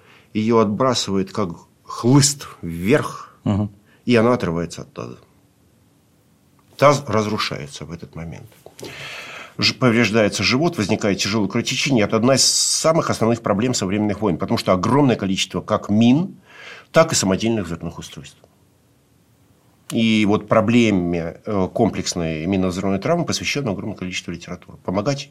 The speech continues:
Speaker 1: спасать этих больных очень то-, очень сложно. Ну, и мы закончим сейчас цитировать эту статью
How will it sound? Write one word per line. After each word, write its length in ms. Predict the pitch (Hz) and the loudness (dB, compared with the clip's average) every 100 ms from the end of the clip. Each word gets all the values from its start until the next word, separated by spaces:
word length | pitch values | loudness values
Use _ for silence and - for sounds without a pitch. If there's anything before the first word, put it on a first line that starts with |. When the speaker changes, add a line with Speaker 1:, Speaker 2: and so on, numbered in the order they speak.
| - | -14
Speaker 1:
спасать 420 | - 104 - 139 | -6 -4 -2 -6
этих 200 | - 95 | -8 -10
больных 260 | 76 - 110 | -10 -12 -12
очень 220 | - 131 | -12 -16
то-, 120 | - _ _ _ - | -20 _ _ _ -14
очень 280 | 98 117 - | -8 -6 -8
сложно. 260 | - - - _ _ _ - - - - - - - - - - - - - - - - | -14 -20 -20 _ _ _ -20 -18 -14 -14 -12 -12 -12 -14 -14 -14 -16 -14 -14 -14 0 6
Ну, 260 | 233 151 | 6 6
и 520 | 170 160 143 143 139 | 2 0 -2 -6 -6
мы 180 | 147 165 | 0 4
закончим 400 | 165 190 147 143 | 6 6 6 6
сейчас 220 | 139 139 | 4 2
цитировать 480 | - 143 139 113 107 | 2 4 6 6 4
эту 160 | 151 120 | 0 2
статью 1080 | - 180 - 285 311 214 113 110 101 104 | 2 2 4 6 6 6 4 0 -2 -4